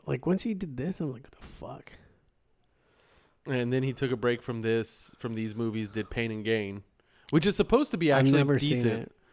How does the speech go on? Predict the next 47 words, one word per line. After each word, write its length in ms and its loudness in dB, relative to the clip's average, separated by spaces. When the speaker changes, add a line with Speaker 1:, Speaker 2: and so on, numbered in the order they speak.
Speaker 1:
I 100 2
don't 100 6
Speaker 2:
Um, 60 4
Speaker 1:
wanna 180 2
see 140 -8
it. 200 -10
Speaker 2:
it's 160 -2
supposed 320 2
to 60 -6
be 140 -2
decent. 460 0
And 100 0
Speaker 1:
I 20 6
Speaker 2:
then 80 4
Speaker 1:
think 80 4
Speaker 2:
I'm 60 4
Speaker 1:
we 40 2
just 220 0
Speaker 2:
trying 0 -
to 80 2
Speaker 1:
found 140 2
a 40 2
transform. 600 0
Speaker 2:
I 80 -6
mean, 400 -6
God 420 -6
damn 300 -10
it. 160 -14
Such 240 -10
a 60 -6
ridiculous. 720 -10
Speaker 1:
And 160 4
then 140 6
it 120 2
ends 540 -2
with 240 -4
the 80 -2
best 360 -6
thing 180 0
ever, 340 -2
Linkin 360 -4
Park, 320 -4
What 120 -2
I've 140 -2
Speaker 2:
The, 200 10
Speaker 1:
Done. 100 -4
Speaker 2:
the, 80 4